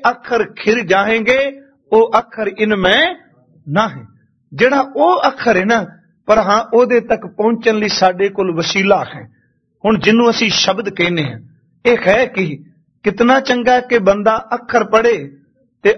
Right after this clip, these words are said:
ਅੱਖਰ ਪੜ੍ਹਨ ਤੋਂ ਬਾਅਦ ਉਹਨਾਂ ਅੱਖਰਾਂ ਨਾਲ ਗੁਰੂ ਦੀ ਸਿਫਤ ਤੇ ਸਲਾਹ ਕਰੇ। ਤੇ ਜੇ ਅੱਖਰ ਪੜ੍ਹ ਕੇ ਹੰਕਾਰੀ ਹੋ ਜਾਏ, ਉਸ ਅੱਖਰ ਨੂੰ ਗੁਰੂ ਜੀ ਨੇ ਪ੍ਰਵਾਨ ਨਹੀਂ ਕੀਤਾ। ਸਿਰਫ ਇੱਕ ਪ੍ਰਮਾਣ ਦੇ ਕੇ ਸਮਾਪਤੀ ਕਰਨਾ।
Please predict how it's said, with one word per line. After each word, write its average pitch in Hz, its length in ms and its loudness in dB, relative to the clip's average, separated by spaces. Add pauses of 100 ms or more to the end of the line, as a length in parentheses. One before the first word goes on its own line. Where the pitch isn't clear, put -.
ਅੱਖਰ 220 320 -4
ਪੜ੍ਹਨ 208 400 -2
ਤੋਂ 190 140 -2
ਬਾਅਦ 190 300 4
ਉਹਨਾਂ 196 400 0 (140)
ਅੱਖਰਾਂ 190 420 0
ਨਾਲ 180 160 0
ਗੁਰੂ 175 400 -4
ਦੀ 160 140 -4
ਸਿਫਤ 190 280 -4
ਤੇ 185 220 -4
ਸਲਾਹ 160 360 0
ਕਰੇ। 139 280 -16 (680)
ਤੇ 196 100 2
ਜੇ 196 180 2 (140)
ਅੱਖਰ 220 280 -4
ਪੜ੍ਹ 214 260 0
ਕੇ 208 340 -6 (460)
ਹੰਕਾਰੀ 185 600 0
ਹੋ 208 200 2
ਜਾਏ, 180 300 0 (640)
ਉਸ 262 220 0 (120)
ਅੱਖਰ 214 280 -6
ਨੂੰ 190 220 -2
ਗੁਰੂ 170 260 0
ਜੀ 185 160 0
ਨੇ 185 120 -2
ਪ੍ਰਵਾਨ 165 500 0
ਨਹੀਂ 190 220 -4
ਕੀਤਾ। 190 300 0
ਸਿਰਫ 220 400 -4
ਇੱਕ 202 200 -2
ਪ੍ਰਮਾਣ 180 540 0
ਦੇ 180 160 2
ਕੇ 180 160 -4
ਸਮਾਪਤੀ 160 600 -2
ਕਰਨਾ। 170 440 -2